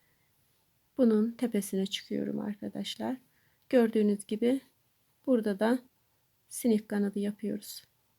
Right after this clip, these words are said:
Güzel bir gösterişli oyamız oluyor arkadaşlar bu şekilde. Buradan hemen diğerine geçiyorum arkadaşlar. Bunu da arasını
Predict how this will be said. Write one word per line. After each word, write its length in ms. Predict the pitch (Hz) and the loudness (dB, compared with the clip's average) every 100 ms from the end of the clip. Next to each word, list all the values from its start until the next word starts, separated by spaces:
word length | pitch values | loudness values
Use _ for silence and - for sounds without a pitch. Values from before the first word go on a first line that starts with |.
| _ _ _ _ _ _ _ _ _ _ _ _ _ _ _ | _ _ _ _ _ _ _ _ _ _ _ _ _ _ _
Güzel 440 | 240 220 202 202 | -4 0 0 -2
bir 260 | 208 214 233 _ _ _ _ | 0 0 -2 _ _ _ _
gösterişli 600 | - 214 - 202 196 - 202 | -2 -2 -2 -4 -4 -4 -4
oyamız 360 | 196 196 190 | -2 -2 -2
oluyor 320 | 190 190 196 | -4 -4 -4
arkadaşlar 600 | 196 202 202 208 - 202 202 | -6 -8 -8 -8 -8 -12 -12
bu 40 | - | -14
şekilde. 480 | 214 214 214 220 - _ _ _ _ _ _ | -14 -12 -14 -14 -16 _ _ _ _ _ _
Buradan 300 | 339 254 254 | 0 4 4
hemen 400 | 254 269 240 233 | 4 4 4 4
diğerine 360 | 226 220 208 208 | 4 2 2 0
geçiyorum 520 | 202 208 - 208 202 | -2 -6 -6 -6 -4
arkadaşlar. 840 | 196 208 196 202 - 233 262 - - _ _ _ _ _ _ _ _ _ _ _ _ _ _ _ _ _ _ _ _ _ _ _ _ _ _ _ _ - - _ _ _ - | -4 -6 -6 -6 -6 -4 -4 -6 -12 _ _ _ _ _ _ _ _ _ _ _ _ _ _ _ _ _ _ _ _ _ _ _ _ _ _ _ _ -20 -20 _ _ _ 2
Bunu 260 | 262 226 | 6 6
da 240 | 220 233 233 _ _ _ _ _ _ _ _ _ _ _ _ _ _ _ _ 262 | 4 0 -4 _ _ _ _ _ _ _ _ _ _ _ _ _ _ _ _ 2
arasını 680 | 233 226 - 208 208 220 | 4 4 2 2 2 0